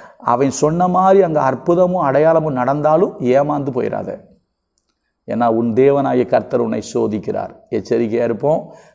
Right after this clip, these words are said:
கர்த்தரை அல்லாமல் வேறு ஒரு தேவன் இல்லை. அவர் சொல்றாரு, "நானே கர்த்தர், வேறு ஒருவர் இல்லை.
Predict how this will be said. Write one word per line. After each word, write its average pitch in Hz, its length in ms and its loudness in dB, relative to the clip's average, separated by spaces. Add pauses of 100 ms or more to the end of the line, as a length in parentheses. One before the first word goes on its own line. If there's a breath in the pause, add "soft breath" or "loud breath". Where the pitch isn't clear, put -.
(180 loud breath)
கர்த்தரை 156 540 2
அல்லாமல் 127 520 0
வேறு 131 440 2
ஒரு 120 300 0
தேவன் 127 560 2 (360)
இல்லை. 107 640 0
அவர் 123 220 0
சொல்றாரு, 120 480 0 (140)
"நானே 147 760 -2
கர்த்தர், - 560 -12 (720)
வேறு 131 500 4
ஒருவர் 131 400 2 (380)
இல்லை. 160 640 -4